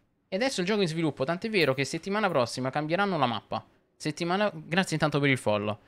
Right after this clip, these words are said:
Settimana prossima la mappa verrà cambiata. Ci sarà una mappa nuova su Realm Royale. Questa è sempre la stessa, no? Hanno cambiato qualcosina con, eh, Reforge, nel senso che hanno messo la forgia qua che non c'era, hanno cambiato qualcosa,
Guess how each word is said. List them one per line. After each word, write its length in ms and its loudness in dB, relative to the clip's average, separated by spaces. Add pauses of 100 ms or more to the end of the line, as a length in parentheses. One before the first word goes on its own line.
(140)
Settimana 480 2
prossima 520 0
la 120 0
mappa 240 0
verrà 180 4
cambiata. 560 0 (320)
Ci 100 -4
sarà 200 2
una 120 0
mappa 280 0
nuova 280 2
su 120 -2
Realm 240 2
Royale. 340 0
Questa 240 0
è 40 0
sempre 240 0
la 80 4
stessa, 360 -6
no? 160 -4 (680)
Hanno 200 2
cambiato 300 4
qualcosina 680 2
con, 280 -4
eh, 300 -6
Reforge, 640 -2
nel 80 -8
senso 260 -8
che 60 -4
hanno 120 -2
messo 280 -2
la 80 0
forgia 320 -2
qua 160 -2
che 80 -2
non 160 -2
c'era, 440 4
hanno 120 -8
cambiato 320 0
qualcosa, 600 -2